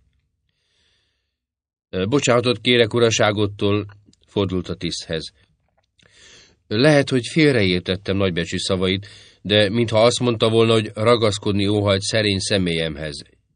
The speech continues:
Jól hallottam?” „Ezt volt bátor uraságodnak tudtól adni”, válaszolta a tiszt. „Ez esetben arra kérem önt, hogy magyarázza meg nekem e szavak jelentését.”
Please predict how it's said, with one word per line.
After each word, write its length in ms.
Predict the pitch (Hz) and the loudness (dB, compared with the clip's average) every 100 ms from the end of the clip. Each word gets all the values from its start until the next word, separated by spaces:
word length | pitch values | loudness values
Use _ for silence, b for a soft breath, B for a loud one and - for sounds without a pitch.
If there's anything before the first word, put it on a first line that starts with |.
| _ | _
Jól 220 | 110 107 | -4 -2
hallottam?” 720 | 98 98 139 170 - 78 65 - _ _ _ _ _ _ _ _ _ _ _ _ _ | 0 0 0 -2 -6 -6 -8 -18 _ _ _ _ _ _ _ _ _ _ _ _ _
„Ezt 240 | 160 151 | -2 -2
volt 220 | - 92 80 | -2 -4 -2
bátor 400 | 90 90 98 95 | -2 -2 -4 -6
uraságodnak 840 | 107 98 98 92 90 90 98 98 | -2 -4 -2 -2 -2 -2 -2 -4
tudtól 380 | 107 101 95 87 | -8 -6 -4 -2
adni”, 400 | 80 82 80 - _ _ | -4 -6 -10 -12 _ _
válaszolta 640 | 101 104 98 90 95 90 | -6 -2 -2 -2 -8 -8
a 60 | 85 | -10
tiszt. 500 | - 78 - - - _ _ _ _ b b b b b b _ | -8 -12 -10 -16 -18 _ _ _ _ b b b b b b _
„Ez 180 | 120 | 2
esetben 380 | 120 113 117 113 | 2 2 0 4
arra 220 | 117 113 | 4 4
kérem 320 | 107 117 113 113 | 2 2 2 2
önt, 180 | 123 | 0
hogy 160 | 131 123 | 0 0
magyarázza 560 | 127 127 120 113 107 110 | 2 4 4 4 2 0
meg 180 | 113 | 0
nekem 280 | 113 113 117 | 0 -2 -2
e 60 | 113 | -2
szavak 400 | - 120 104 98 | -2 0 0 0
jelentését.” 840 | 98 85 71 - 69 - - 62 | -2 -2 -6 -10 -10 -8 -10 -14